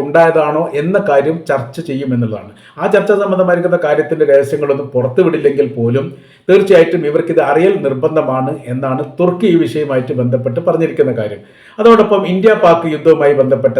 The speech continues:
യുദ്ധ സമാന സാഹചര്യങ്ങൾ നിലനിൽക്കുമ്പോൾ ഏതൊക്കെ വിഷയമാണ് ആ, ആ, ഈ, ഇതിന് യുദ്ധത്തിന്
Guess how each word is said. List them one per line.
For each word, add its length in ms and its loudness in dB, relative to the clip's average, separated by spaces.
യുദ്ധ 120 0
സമാന 300 0
സാഹചര്യങ്ങൾ 600 0
നിലനിൽക്കുമ്പോൾ 560 -2
ഏതൊക്കെ 360 4
വിഷയമാണ് 500 2
ആ, 100 -4
ആ, 40 -4
ഈ, 20 2
ഇതിന് 260 -2
യുദ്ധത്തിന് 400 0